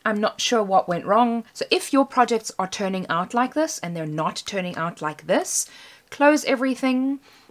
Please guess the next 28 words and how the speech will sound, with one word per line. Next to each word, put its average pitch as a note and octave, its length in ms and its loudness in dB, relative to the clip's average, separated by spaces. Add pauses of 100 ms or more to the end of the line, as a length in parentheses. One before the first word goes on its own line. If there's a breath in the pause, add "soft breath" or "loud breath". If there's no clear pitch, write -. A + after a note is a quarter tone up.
maybe G3 380 0
restart G#3 520 0
your C#4+ 80 -4
computer A#3+ 460 -4
if A3+ 160 -4
you A#3+ 80 -4
need F#3 300 -6
to, G3 340 -6 (400 loud breath)
and F#3 200 -2
do E3 140 -4
it D#3 100 -4
again, D3+ 460 -10
because F#3 300 -8
this F#3 160 -6
is A3+ 100 -8
exactly G3+ 500 -2
what G#3+ 140 -4
happened G3 320 -10
to E3 100 -12
me. G3+ 300 -8 (420 loud breath)
I F3 80 -2
had E3 360 -6
four - 380 0
pages F3 500 -6
come F3 200 -10
out D#3 220 -12
like C#3 240 -6
this, D#4+ 340 2